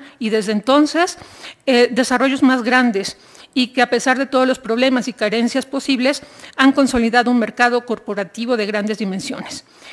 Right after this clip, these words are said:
y de una notable importancia para la economía global de México,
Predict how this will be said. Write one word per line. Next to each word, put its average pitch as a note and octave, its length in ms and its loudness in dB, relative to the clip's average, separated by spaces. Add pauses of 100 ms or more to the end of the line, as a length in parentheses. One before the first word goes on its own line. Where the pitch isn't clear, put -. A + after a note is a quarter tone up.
(140)
y B3 80 0
de B3+ 100 2
una C4+ 140 6
notable C#4 440 2
importancia B3+ 520 -2
para A3 180 -2
la G#3+ 80 -2
economía G#3+ 400 -2
global G#3 340 -4
de F#3+ 120 -8
México, G3 480 -10